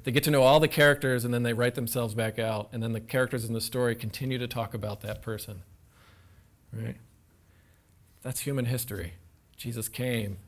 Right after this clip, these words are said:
he came in, and we can still talk to him. Jesus, the God-man, sits on a throne in heaven.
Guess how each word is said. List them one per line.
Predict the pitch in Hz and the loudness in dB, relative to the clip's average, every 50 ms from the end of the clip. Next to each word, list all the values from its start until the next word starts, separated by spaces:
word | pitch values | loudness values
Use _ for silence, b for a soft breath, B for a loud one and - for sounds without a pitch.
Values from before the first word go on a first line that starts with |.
| - - - | -20 -20 -20
he | - - - | -18 -14 -14
came | 110 - - 113 113 113 113 | -12 -8 -6 -4 -4 -2 -2
in, | 113 113 113 107 104 101 | -2 -2 -4 -4 -4 -6
and | 101 104 | -6 -8
we | 107 | -8
can | - 123 113 | -10 -10 -10
still | - - 131 - | -10 -10 -10 -10
talk | - 127 123 117 - | -8 -10 -10 -10 -8
to | - 101 98 | -8 -8 -6
him. | 95 92 - - - - - _ _ _ _ - _ _ _ _ _ - - _ _ _ _ _ _ _ _ - - - - - _ _ _ _ _ _ _ _ B B B B B B B - | -6 -8 -12 -16 -20 -20 -20 _ _ _ _ -20 _ _ _ _ _ -20 -20 _ _ _ _ _ _ _ _ -20 -20 -20 -20 -20 _ _ _ _ _ _ _ _ B B B B B B B -12
Jesus, | - - 135 143 143 151 143 - | -2 2 4 6 8 8 6 6
the | - 139 | 4 6
God-man, | 117 127 123 123 120 117 117 113 113 113 110 107 | 8 8 10 10 10 8 6 4 2 2 0 0
sits | - - 120 104 - | 0 -2 -2 -2 -2
on | 120 113 | -2 -2
a | 110 | -2
throne | 107 - 113 113 110 110 | -2 -2 -4 -2 -2 -2
in | 110 104 | -4 -4
heaven. | 98 107 104 104 101 98 92 92 | -4 -6 -6 -6 -6 -8 -8 -12